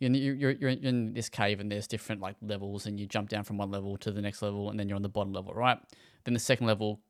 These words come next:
crumbles and falls apart. You use the eye mag, restores the second level so you can climb back at that up and get back to the top kind of thing. Uh, that's pretty much the extent of it. Uh, you kind of, uh, like, a door will crumble in,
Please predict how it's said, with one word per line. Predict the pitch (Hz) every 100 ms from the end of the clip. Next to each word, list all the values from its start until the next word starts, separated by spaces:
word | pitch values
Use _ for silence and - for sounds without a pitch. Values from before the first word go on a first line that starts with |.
| _ _ _ -
crumbles | 101 92 92
and | 101
falls | - 95
apart. | 95 90 78 - _
You | - 107
use | 107
the | 104
eye | 104 95
mag, | 95 95 98 -
restores | 107 - 107 101
the | - 98 92 92 - _ _ _ -
second | - 104 104
level | 92 95
so | -
you | 98
can |
climb | 101 107 98
back | 92 95
at | 104 -
that | 98 -
up | 98 -
and | 101
get | 107
back | 95
to | -
the | 92
top | - -
kind | - -
of | -
thing. | - - - - - -
Uh, | - 101 98 95 95
that's | 120 120
pretty | - 107
much | 101 -
the | 104 95
extent | - - 95
of | 98
it. | 87 _ -
Uh, | - _ _
you | 131 110
kind | 107 101
of, | 98 - _ - - - - - _ -
uh, | 92 90
like, | 98
a | 117
door | 110 117 110
will | 110 107 104 - _ _ _ - _ _ _ _ -
crumble | 127 113 117
in, | 120 120